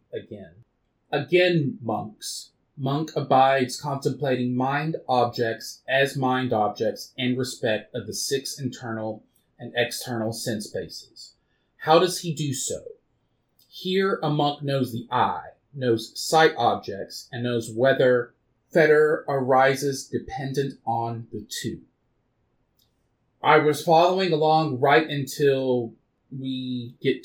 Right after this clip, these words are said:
to that last bit. Knows whatever fetter arises dependent on the two.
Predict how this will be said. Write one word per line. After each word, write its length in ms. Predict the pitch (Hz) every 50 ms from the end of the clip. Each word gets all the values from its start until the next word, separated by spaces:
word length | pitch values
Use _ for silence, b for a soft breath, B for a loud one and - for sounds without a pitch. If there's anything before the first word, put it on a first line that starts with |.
| - -
to 460 | 139 127 120 117 117 113 107 107 127 - _ _ -
that 300 | 123 135 120 113 - 123
last 720 | 123 127 120 120 120 113 - - - - - - - - _ _ _ _ _ _ _ _ _ _ 135
bit. 340 | 117 135 117 120 - - _ _ _ -
Knows 680 | 135 127 127 123 135 139 139 139 131 135 135 131 - -
whatever 320 | 139 127 127 123 123 117
fetter 360 | - - - 147 139 139 139 135
arises 500 | 120 127 127 120 123 120 120 - - -
dependent 400 | 117 107 - 127 113 117 117 -
on 160 | 110 113 113
the 80 | 110 104
two. 320 | 107 - - 104 87 78